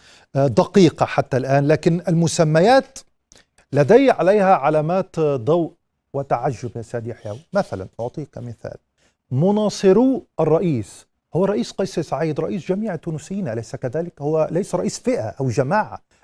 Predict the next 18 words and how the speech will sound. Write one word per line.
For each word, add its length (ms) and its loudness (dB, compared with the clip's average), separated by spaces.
أو 200 0
طائفة، 600 2
هو 120 6
رئيس 460 2
للكل 640 2
يا 80 0
سيد 260 -4
يحيوي. 500 -2
فالكلمة 580 0
التي 240 0
تذكر 360 -2
بين 280 -2
الفينة 500 -4
والأخرى 500 -2
مناصرو 720 2
الرئيس، 340 -4
ما 100 -2
معناها؟ 520 -2